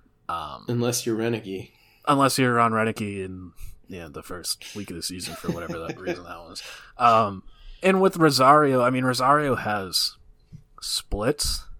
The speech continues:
Speaker 1: but in his career, he's got an eighty-eight W R C plus against lefties. That's obviously not great, but I can live with that if that's the best,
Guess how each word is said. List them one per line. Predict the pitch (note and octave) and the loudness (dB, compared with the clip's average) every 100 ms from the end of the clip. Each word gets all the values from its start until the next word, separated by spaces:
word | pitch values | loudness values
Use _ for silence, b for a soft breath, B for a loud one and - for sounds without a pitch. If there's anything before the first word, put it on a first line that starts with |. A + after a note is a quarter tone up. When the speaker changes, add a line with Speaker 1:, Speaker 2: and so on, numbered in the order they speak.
| - | -6
Speaker 1:
but | - C#3 | 0 2
in | C#3+ | 2
his | C#3+ | 0
career, | - A#2+ C#3 E3 | 0 2 2 2
he's | C#3+ | 2
got | C3 A#2+ | 0 -2
an | G#2 | -2
eighty-eight | A2+ A#2 A3 G#2 - - | -4 -2 -4 -4 -6 -8
W | - G3+ G2 | -10 -6 -6
R | F#2 | -4
C | - | -6
plus | F#2 - E2+ E2+ | -4 -6 -4 -6
against | F#2 F2 - | -8 -10 -8
lefties. | F2+ F#2 G#2+ G#2 | -8 -8 -8 -6
That's | G2+ | -6
obviously | - A#2 A2 A2+ | -4 -4 -4 -4
not | G#2 F#2 | -6 -8
great, | - - G2 G#2+ - B B B B _ | -10 -8 -6 -8 -10 B B B B _
but | A#2+ A2+ | 2 4
I | B2+ | 4
can | D3+ A#2+ | 2 -2
live | F#2 F#2+ A#2 B2 | -2 -2 0 0
with | B2 | -2
that | - B2+ C3+ | 2 2 2
if | A2+ | 0
that's | - G#2 - | -6 -6 -4
the | A2+ | -4
best, | - G2+ G2+ - - | -2 -2 -2 -6 -8